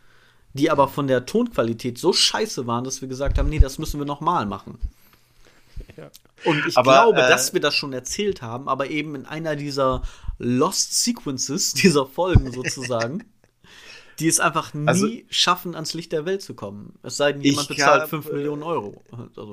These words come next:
Speaker 2: <laughs> Ich habe mich daran erinnert, dass du gesagt hast, wir erzählen das irgendwann mal,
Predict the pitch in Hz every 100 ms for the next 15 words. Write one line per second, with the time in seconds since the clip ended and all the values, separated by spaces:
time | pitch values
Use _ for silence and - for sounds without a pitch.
0 | - - - 135 - 143 147 143 135 -
1 | 127 113 113 110 123 131 143 - 113 -
2 | - - 127 139 143 143 120 120 - 120
3 | 135 - - - - 110 135 131 - -
4 | - 139 131 120 - - 123 127 120 113
5 | 107 - 98 107 101 113 127 131 135 143
6 | 156 175